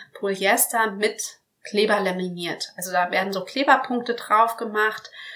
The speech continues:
und, ähm, diese Kleberpunkte kannst du tatsächlich auch sehen, je nachdem, was für eine Überhose beziehungsweise was für ein Außenmaterial du hast. Da gibt's nämlich ziemlich unterschiedliche Qualitäten.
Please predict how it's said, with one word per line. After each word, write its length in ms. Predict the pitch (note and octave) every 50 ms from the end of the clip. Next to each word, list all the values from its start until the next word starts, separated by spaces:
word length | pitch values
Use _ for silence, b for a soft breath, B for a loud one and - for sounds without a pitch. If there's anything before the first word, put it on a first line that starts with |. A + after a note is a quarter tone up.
| B B B B B B B B
und, 640 | - - G#3+ A3 G#3+ G#3 G#3 G#3+ G#3 - - - -
ähm, 420 | F#3+ F#3+ G3+ G3+ G3+ G3 G3 - -
diese 360 | - G#3+ G#3+ G#3+ G#3 G3+ G#3 G3+
Kleberpunkte 680 | - - A3 A#3 B3 B3 A#3 A#3+ - A#3 A3+ - A3
kannst 320 | G3+ - G3+ G3+ G3+ - A#3
du 40 |
tatsächlich 600 | - - G3+ G3 - G3 F#3+ F#3+ - G#3 F#3+ -
auch 120 | - F#3+ -
sehen, 320 | - - E3+ E3+ E3+ E3+
je 200 | E3+ F#3 G3+ G#3+
nachdem, 560 | G#3+ G3+ F#3+ F#3+ - G3 F#3+ F#3+ F#3+ F#3+ - _ -
was 260 | F#3 F3+ F3+ F#3 -
für 120 | - -
eine 120 | G3 F#3 -
Überhose 500 | G3+ F#3+ G#3 F#3+ F#3+ - - F#3+ F#3 F#3
beziehungsweise 560 | F#3 F3+ - - F#3+ F#3+ F#3+ F3+ F3 F3 F3
was 200 | E3+ E3+ - -
für 120 | - F#3+
ein 180 | F3+ F3 F3 - B B B B B B B B B B B
Außenmaterial 760 | B F#3+ G#3+ A3+ A3+ - A#3 G#3+ G3+ G#3 - G3+ G3 F#3 G3 G3+
du 160 | G3 F#3 -
hast. 460 | G3+ G#3 C4+ C4+ - - - - - _ _ _ _ _ _ _ _ _ _ _ - - _ _ -
Da 160 | G3+ G#3+ G#3
gibt's 240 | G3 A3+ A3+ - -
nämlich 320 | G#3 G#3 G#3 G3+ - -
ziemlich 400 | - A3 G#3+ G#3 G3+ - - -
unterschiedliche 720 | A#3 C4 C4 C#4 C4+ C4+ - B3 A#3+ - A#3+ A#3 - A#3
Qualitäten. 760 | A#3 - A3 G#3 G#3 G#3 G3+ - A3+ A3 G#3 G#3+ G#3+ G#3+ G#3+